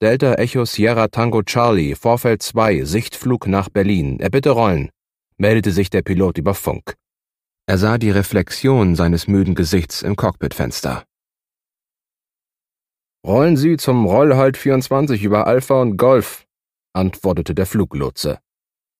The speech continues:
Der Pilot löste die Bremse, und die vollbetankte Cessna setzte sich in Bewegung.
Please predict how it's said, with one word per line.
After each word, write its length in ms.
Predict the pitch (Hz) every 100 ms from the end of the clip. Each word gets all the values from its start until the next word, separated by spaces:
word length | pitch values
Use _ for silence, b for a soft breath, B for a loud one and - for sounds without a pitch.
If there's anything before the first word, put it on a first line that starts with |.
| _ _ _
Der 80 | 123
Pilot 400 | 120 123 123 131
löste 360 | 107 107 - 104
die 100 | 104
Bremse, 560 | 101 82 67 67 73 b b _ _
und 220 | 131 117
die 80 | 107
vollbetankte 640 | 127 135 135 135 107 92
Cessna 560 | 78 110 101 - 104 104
setzte 320 | 95 90 -
sich 160 | 78 76
in 100 | 82
Bewegung. 580 | 95 76 67 69 -